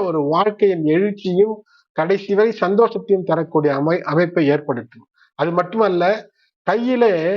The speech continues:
புழங்கக்கூடிய திரவியம் என்று சொல்வார்கள், ஏனென்றால் லிக்விட் கேஷ், தங்கம் இருக்கலாம், மிகப்பெரிய மாட மாளிகை இருக்கலாம், மிகப்பெரிய வாகனம் இருக்கலாம், ஆனால் மயக்கம் அடித்து கீழே விழுந்தால் ஒரு சோடா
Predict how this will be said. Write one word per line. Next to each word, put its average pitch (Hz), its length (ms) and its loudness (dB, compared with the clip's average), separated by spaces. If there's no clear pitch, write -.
புழங்கக்கூடிய 208 640 -2
திரவியம் 226 500 4
என்று 190 160 -2
சொல்வார்கள், 147 460 0
ஏனென்றால் 180 340 0
லிக்விட் 208 480 0
கேஷ், 170 320 -6
தங்கம் 208 320 0
இருக்கலாம், 151 440 0
மிகப்பெரிய 180 600 0
மாட 185 300 2
மாளிகை 180 400 0
இருக்கலாம், 143 380 0
மிகப்பெரிய 165 460 2
வாகனம் 175 400 0
இருக்கலாம், 135 380 -2
ஆனால் 208 340 0
மயக்கம் 208 520 0
அடித்து 196 340 -2
கீழே 208 360 4
விழுந்தால் 202 560 0
ஒரு 160 120 -2
சோடா 226 340 4